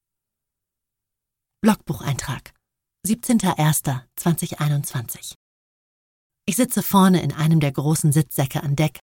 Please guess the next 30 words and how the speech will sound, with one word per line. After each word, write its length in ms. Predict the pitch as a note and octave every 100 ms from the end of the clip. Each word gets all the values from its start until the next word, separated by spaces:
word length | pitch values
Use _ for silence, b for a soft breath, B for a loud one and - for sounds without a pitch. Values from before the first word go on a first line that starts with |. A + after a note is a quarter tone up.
| _
als 180 | F#3 -
Thilo 280 | - A#3+ F#3
sich 200 | D3 -
neben 260 | D3 C#3
mich 140 | C3 -
gesellt. 440 | D3 C#3 B2 - _ _ _ _ _ _ _ _ -
Gemeinsam 520 | G#3 G3+ G#3 G#3 G3
schauen 340 | F#3+ G#3 A3+ G3+
wir 100 | D#3+
wahrscheinlich 460 | C#3+ D3+ D#3+ E3+
das 160 | - -
letzte 340 | D3+ - -
Mal 220 | C#3+ C#3+ C#3+
aus 120 | C3+
diesem 340 | D3 C#3 A#2+
Hafen 300 | C#3 D3+ C#3+
dabei 260 | C3 C3 C3
zu, 340 | - F3+ E3 b b
wie 120 | G#3
die 100 | F3
Sonne 260 | F3+ G#3 G#3+
hinter 280 | F3+ G3 F3+
den 180 | D#3+ -
anderen 380 | F3 D#3 C3+
Booten 300 | C#3 C#3 - C3+
verschwindet. 600 | C3+ - C3+ C3 - - _ _ _ _ _ _ _ _
"Brasilien", 680 | - C#3 C#3 D#3+ C#3+ E2 C3 _ _ _ _ -
sagt 240 | D#3+ C#3+
Thilo 220 | - D#3
nachdenklich. 760 | C3+ B2+ - C#3+ C#3 - C#3 -